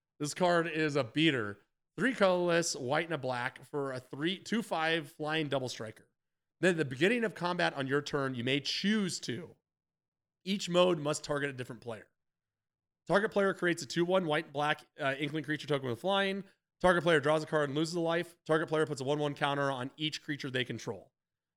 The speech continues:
So for me, this card naturally plays into all the themes we're talking about. Manipulating the table, slight plus one plus one counter theme, and slight token strategy.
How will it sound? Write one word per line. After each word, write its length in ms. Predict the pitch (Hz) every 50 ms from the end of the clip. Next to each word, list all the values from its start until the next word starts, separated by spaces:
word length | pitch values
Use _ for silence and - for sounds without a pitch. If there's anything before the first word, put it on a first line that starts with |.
| _
So 120 | - - 180
for 140 | 180 190 180
me, 400 | 165 170 190 208 202 190 180 165
this 240 | 151 143 170 175 -
card 320 | - 180 180 175 160 135
naturally 840 | 123 123 120 120 123 143 160 - - 214 208 208 208 220 220 220 233
plays 320 | - - 185 180 165 143 160
into 200 | 160 147 143 151
all 260 | - 151 147 151 156
the 80 | 151 143
themes 220 | 143 156 139 -
we're 60 | 143
talking 300 | 120 - 127 120 - 123
about. 280 | 110 107 107 101 92 - _ _ _ _ _ _ _ _ _ _ _ _ _ _ _
Manipulating 480 | - 139 160 175 170 190 190 190 190 196
the 80 | 190
table, 540 | 190 - 170 156 151 147 147 151 160 151 - _ _ _ _ _ _ _ _ _ _ _ _ _ _ _
slight 680 | - - - - 143 156 160 175 190 208 - - - - _ _ _ _ _ _ _ _ _ _ _ _
plus 180 | - 190 185 -
one 120 | 190 170
plus 180 | 156 170 160 185
one 100 | 175 151
counter 240 | 160 151 143 139
theme, 460 | 131 - - 143 135 135 131 131 139 131 - _ _ _ _ _ _ -
and 520 | 175 175 175 175 175 175 175 180 175 160 - _ _
slight 340 | - - 165 160 156 143 -
token 280 | - 147 139 - 123 117
strategy. 500 | - 127 110 104 104 101 - - -